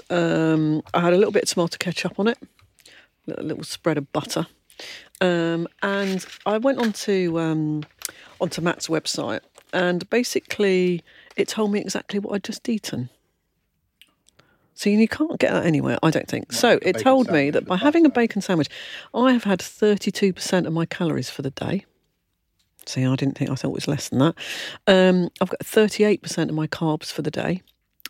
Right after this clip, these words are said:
Speaker 1: uh, fifty-two percent of my protein for the day. So half the protein for the day,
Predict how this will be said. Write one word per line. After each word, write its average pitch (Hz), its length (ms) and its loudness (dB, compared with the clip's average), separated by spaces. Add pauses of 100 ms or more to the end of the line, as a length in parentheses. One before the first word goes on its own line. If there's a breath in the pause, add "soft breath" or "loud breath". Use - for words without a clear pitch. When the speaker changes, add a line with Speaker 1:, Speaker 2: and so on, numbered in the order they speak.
Speaker 1:
uh, 160 260 0
fifty-two - 480 -2
percent 208 240 -6
of 214 80 -8
my 233 120 -2
protein 180 500 0
for - 120 -10
the - 80 -10
day. - 260 -8
So - 120 -12
half - 260 -6
the 196 60 -8
protein 180 320 -2
for 165 80 -8
the 160 60 0
day, 156 180 -2